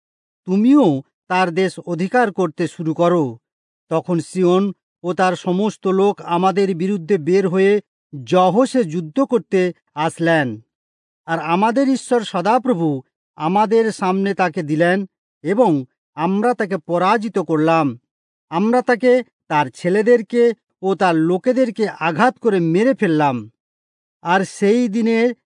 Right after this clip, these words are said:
তার সব শহর নিয়ে নিলাম এবং স্ত্রীলোক ও বালক বালিকা সমেত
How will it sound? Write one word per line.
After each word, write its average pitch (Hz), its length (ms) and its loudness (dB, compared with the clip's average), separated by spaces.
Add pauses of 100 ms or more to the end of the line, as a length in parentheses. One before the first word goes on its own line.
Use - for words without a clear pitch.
(140)
তার 190 200 0
সব 208 340 0
শহর 202 400 0
নিয়ে 196 300 0
নিলাম 165 480 2 (340)
এবং 165 300 -2
স্ত্রীলোক 180 580 0 (300)
ও 185 140 0
বালক 175 440 0
বালিকা 180 440 0
সমেত 196 420 -2